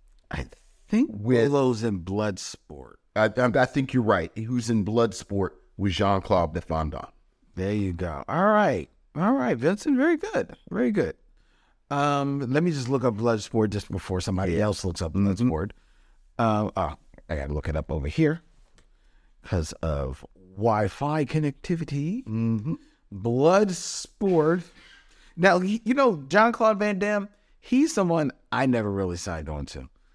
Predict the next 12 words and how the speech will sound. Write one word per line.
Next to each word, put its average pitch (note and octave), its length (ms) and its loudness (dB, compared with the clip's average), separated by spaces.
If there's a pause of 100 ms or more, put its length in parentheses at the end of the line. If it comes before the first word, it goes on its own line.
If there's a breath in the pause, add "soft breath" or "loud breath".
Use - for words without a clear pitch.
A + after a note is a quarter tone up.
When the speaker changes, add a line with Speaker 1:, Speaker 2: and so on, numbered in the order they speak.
(160)
Speaker 2:
I F3+ 160 -2
like G#2 340 2 (220)
Jean-Claude. E2 520 -6
Speaker 1:
I've F3 280 4
maybe D#3+ 320 2
seen A#2+ 500 -2 (400)
two C3 760 0 (260)
Jean-Claude F#2+ 520 -2
Van D#2+ 180 -2
Damme D2+ 260 -6
movies. G#2 420 -4
Speaker 2:
Mm-hmm. C3 80 -10